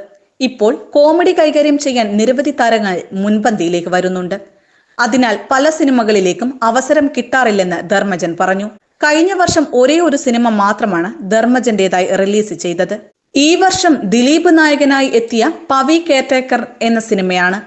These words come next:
മാത്രമല്ല സ്റ്റേജ് ഷോകളിലും ധർമ്മജൻ പ്രത്യക്ഷപ്പെടാറില്ല.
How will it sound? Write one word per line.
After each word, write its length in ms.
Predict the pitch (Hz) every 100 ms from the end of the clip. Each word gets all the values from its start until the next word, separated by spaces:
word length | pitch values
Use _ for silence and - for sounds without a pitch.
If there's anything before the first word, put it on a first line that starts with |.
| - _ _ -
മാത്രമല്ല 680 | 214 226 233 214 180 214 320
സ്റ്റേജ് 380 | - 277 285 339
ഷോകളിലും 580 | 311 247 240 214 180 -
ധർമ്മജൻ 480 | 208 214 220 202 180 -
പ്രത്യക്ഷപ്പെടാറില്ല. 960 | 214 - 254 - - 175 180 185 190